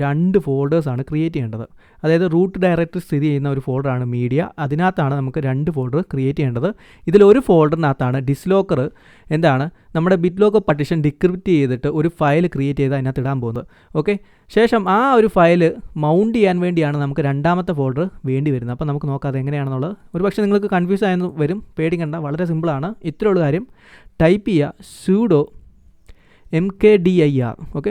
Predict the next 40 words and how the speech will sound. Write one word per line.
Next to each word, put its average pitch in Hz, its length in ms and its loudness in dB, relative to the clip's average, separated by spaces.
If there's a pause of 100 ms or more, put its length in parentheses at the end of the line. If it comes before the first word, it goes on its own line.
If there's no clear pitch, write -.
(120)
മേക്ക് 196 340 2
ഡയറക്ടറി 165 440 2
എന്നാണ് 139 240 0
കേട്ടോ. 120 180 -8 (580)
എം, 156 80 -2 (120)
മേക്ക് 180 240 -2
ഡയ-, 151 280 4
ആ, 151 60 0 (120)
മേക്ക് 180 260 -2
ഡയറക്ടറി 160 340 2
എന്ന് 160 160 0
നമുക്ക് 151 200 -2
വേണമെങ്കിൽ 143 260 0
വിളിക്കാം. 139 280 -2
ഓക്കെ, 160 160 -6
എന്നിട്ട് 196 200 -6 (100)
സ്പേസ് 226 260 0
ഇടുക. 143 100 0 (200)
ഓക്കെ, 254 140 -6 (380)
ഇത്രേ 285 200 -4
ഉള്ളൂ. 147 120 0 (680)
ഫോർവേഡ് 226 340 6
സ്ലാഷ് 180 260 2 (240)
മീഡിയ, 180 400 2 (380)
ഫോർവേഡ് 175 400 2
സ്ലാഷ്, 151 280 -2 (140)
ഓക്കെ, 190 180 0
അപ്പോൾ 208 200 0
ആദ്യം 233 200 0
നമുക്ക് 208 180 0 (100)
ഡിക്രിപ്റ്റ് 226 440 -2
ചെയ്യാനുള്ള, 185 380 4 (460)
ഏ, 160 40 4 (300)
അതായത് 170 340 2
ഡിക്രിപ്റ്റ് 208 400 -2
ചെയ്യാനുള്ള 175 400 2
ഫോൾഡറാണ് 156 380 0
നമുക്ക് 143 180 -4
നിർമ്മിക്കേണ്ടത്. 135 420 -4
അപ്പം 208 160 -2